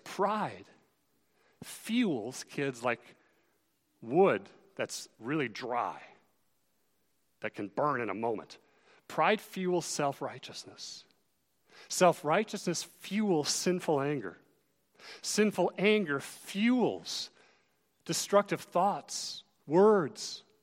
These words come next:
actions. Who among us here today has not known what it's like to have sinful anger in our hearts? Every one of us knows this. It is destructive.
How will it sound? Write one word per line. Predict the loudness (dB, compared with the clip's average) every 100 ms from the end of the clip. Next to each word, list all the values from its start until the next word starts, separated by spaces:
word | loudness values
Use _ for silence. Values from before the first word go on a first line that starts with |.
| _ _ _ _ _ _ _ -10
actions. | -8 -6 -8 -12 -14 -20 -20 -20 -20 _ _ _ _ _ _ _ _ _ _ _ _ _ _
Who | 0 6 6
among | 6 4 4
us | 0 -2 -2
here | 0 0
today | 0 -2 -2 -4 -8 _ _ _ _ _ _ _ _ _ _ _ -2
has | -2 2
not | 2 2
known | 2 2 2 2
what | 0
it's | 0 0
like | 0 -2
to |
have | -4 -4
sinful | -2 -4 -2 -4
anger | -4 -4
in | -4
our | -4
hearts? | -4 -6 -10 -12 -12 _ _ _ _ _ _ _ _ _ _ _ _ -2
Every | 6 8 8
one | 4 4 4
of | 2 0
us | -4 -2
knows | -4 -4 -10
this. | -10 -8 -8 -10 _ _ _ _ _ _ _ _ _ _ _ _ _ _ -2
It | 0
is | 0 0
destructive. | -2 0 -2 -4 -4 0 0 -2 -4 -4